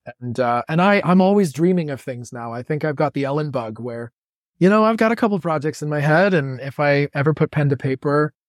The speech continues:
and have time to do that at some point, maybe later in the summer, that can be a little pet project.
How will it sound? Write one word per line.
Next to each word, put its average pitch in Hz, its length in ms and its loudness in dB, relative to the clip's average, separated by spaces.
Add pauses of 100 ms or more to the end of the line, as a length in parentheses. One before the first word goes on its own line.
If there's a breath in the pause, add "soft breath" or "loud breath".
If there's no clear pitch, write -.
(180)
and 143 120 0
have 139 160 0
time 139 240 0
to 123 60 2
do 127 180 6
that 135 200 0
at - 80 -10
some 135 200 -2
point, 170 440 2 (600)
maybe 135 260 4
later 131 240 6
in 127 80 2
the 120 80 2
summer, 123 320 2
that 123 140 0
can 127 120 2
be 123 80 6
a 120 60 4
little 113 160 0
pet - 180 -4
project. 120 560 -4